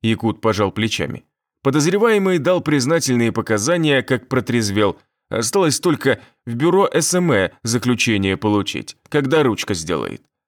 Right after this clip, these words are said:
когда закончит в морге. Шухов поёжился при этом слове и шумно высморкался в платок.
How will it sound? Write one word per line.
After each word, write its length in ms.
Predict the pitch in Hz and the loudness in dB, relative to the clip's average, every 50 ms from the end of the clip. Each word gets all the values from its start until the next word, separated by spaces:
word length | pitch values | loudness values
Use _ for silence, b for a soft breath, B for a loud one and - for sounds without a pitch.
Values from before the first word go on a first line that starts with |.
| _ | _
когда 360 | - 156 156 139 135 135 120 113 | -4 -4 -2 0 2 2 2 2
закончит 640 | 131 202 202 - 160 117 98 90 - 107 98 - | 2 0 0 2 0 0 0 -2 -2 -4 -2 -2
в 60 | 131 165 | -2 0
морге. 460 | 160 113 82 73 73 64 62 - _ _ _ _ _ _ _ _ _ _ _ _ _ - | 0 0 0 -2 -6 -10 -10 -10 _ _ _ _ _ _ _ _ _ _ _ _ _ -10
Шухов 440 | - - 135 117 101 117 120 - | -2 0 0 0 2 0 -2 0
поёжился 640 | - 120 123 143 156 143 104 87 92 92 87 - 104 95 | 2 2 2 2 2 2 0 0 -2 -2 -2 -2 -4 -2
при 200 | - 107 107 104 | -2 0 0 0
этом 260 | 98 - 101 98 92 | 0 0 -2 -4 -4
слове 420 | - - 160 170 151 156 135 B B B B _ - | -2 -2 0 0 2 0 -2 B B B B _ -4
и 120 | 117 117 | -2 -2
шумно 420 | 107 - - 156 165 151 147 139 123 | -2 0 0 0 2 2 2 2 2
высморкался 680 | 113 127 117 - 110 110 104 - 113 104 - - 101 | 2 0 0 0 -2 -2 -2 0 -2 -2 0 -2 -4
в 60 | - | -4
платок. 440 | - 110 110 104 - 76 - _ | -2 -4 -4 -4 -4 -12 -12 _